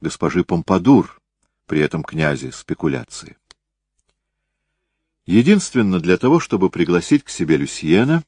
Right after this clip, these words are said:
она уже устроила две или три пирушки. Лусто, Растиньяк, Дютие, Бесиу, Натан, граф де Брамбур, цвет парижских повес стали завсегдатаями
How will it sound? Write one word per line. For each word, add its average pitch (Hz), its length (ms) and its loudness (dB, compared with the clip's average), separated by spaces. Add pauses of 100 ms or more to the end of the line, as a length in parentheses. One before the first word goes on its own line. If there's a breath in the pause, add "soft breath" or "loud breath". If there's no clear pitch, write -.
(720)
она 143 240 2
уже 160 380 4
устроила 131 760 4
две 92 340 2
или 117 220 2
три 117 260 0
пирушки. - 640 -6 (760)
Лусто, 87 640 0 (120)
Растиньяк, 71 840 -2 (240 soft breath)
Дютие, 73 640 2
Бесиу, 78 560 0
Натан, 80 560 -2 (380 soft breath)
граф 113 340 0
де 76 340 2
Брамбур, 80 720 -2 (400)
цвет 117 540 2
парижских 107 680 -2
повес 82 600 0 (420)
стали 78 440 -2
завсегдатаями 107 1080 -2